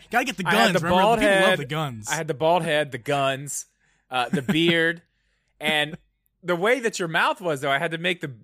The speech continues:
Speaker 2: the, the mustache part of the beard, like, bigger to make
Speaker 1: Yeah.
Speaker 2: it, like, look right on the, the me.
Speaker 1: <laughs>
Speaker 2: And then when it went to the, the big bad guy's head, for some reason your mustache was like this over his nose, and I was like,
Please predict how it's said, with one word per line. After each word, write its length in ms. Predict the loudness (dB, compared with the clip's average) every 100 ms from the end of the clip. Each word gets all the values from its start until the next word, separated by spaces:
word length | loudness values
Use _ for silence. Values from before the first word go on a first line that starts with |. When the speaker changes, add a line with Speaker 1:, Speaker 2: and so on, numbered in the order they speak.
| _
Speaker 2:
the, 320 | -6 -4 -6
the 100 | -8
mustache 540 | -2 -2 0 -4 -4 -4
part 160 | -8
of 40 | -8
the 60 |
beard, 300 | -8 -6 -6 -8
like, 180 | -12
bigger 380 | -10 -8 -10 -12 _ _ _ _ _ _ _ _ _ -12
to 80 | -6
make 160 | -4
Speaker 1:
Yeah. 80 | -2
Speaker 2:
it, 60 | -4
like, 140 | -6
look 360 | -2 -2 -2 _ _ _ _
right 420 | -2 -2 -2 -6 _ _ _ _ -8
on 220 | -6 -6
the, 160 | -8 -8
the 100 | -8
me. 360 | -6 -6 -6 -10 -12
Speaker 1:
<laughs> 220 | -14 -12 -16 -18 _ -4
Speaker 2:
And 140 | 2
then 140 | 2 2
when 100 | 0
it 80 | 2
went 160 | 0
to 120 | 0
the, 180 | -4 -6 -10 _
the 100 | -6
big 300 | -2 -4 0
bad 260 | 0 0 0
guy's 280 | 0 0
head, 320 | 0 0 -2 -6 -10
for 100 | -2
some 280 | 0 0
reason 240 | -2 -4 -4
your 100 | -2
mustache 540 | 0 -2 0 0 0
was 100 | -4
like 180 | -6 -4
this 460 | 0 0 0 -8 -12 _ _ _ -8
over 220 | -2 0
his 180 | 0 0
nose, 480 | 2 4 2 -2
and 80 | -4
I 40 | -4
was 60 |
like, 240 | -4 -8